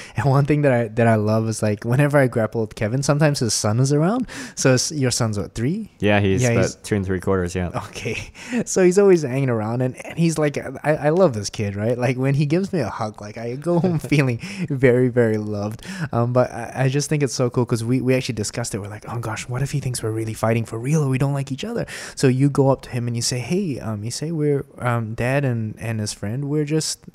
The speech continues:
Speaker 1: we're just training, you know, this is like wrestling. We're just training," you know, and, and you actually said, like, 'cause for me, I was like, "Hey, is it safe to do it in front of him? You know, is he gonna get scared?" You know, um, but, but then you said, "Hey, you know, I, I would, I do wanna expose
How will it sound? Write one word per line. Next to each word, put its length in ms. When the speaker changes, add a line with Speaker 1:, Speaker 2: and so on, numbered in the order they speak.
Speaker 1:
we're 120
just 200
training, 440
you 60
know, 120
this 220
is 80
like 180
wrestling. 580
We're 120
just 180
training," 580
you 80
know, 140
and, 300
and 240
you 260
actually 240
said, 180
like, 140
'cause 160
for 140
me, 140
I 40
was 80
like, 200
"Hey, 200
is 140
it 80
safe 300
to 100
do 100
it 80
in 80
front 200
of 100
him? 180
You 60
know, 100
is 100
he 60
gonna 180
get 140
scared?" 640
You 80
know, 140
um, 240
but, 240
but 220
then 140
you 80
said, 220
"Hey, 120
you 60
know, 120
I, 220
I 120
would, 160
I 80
do 160
wanna 240
expose 560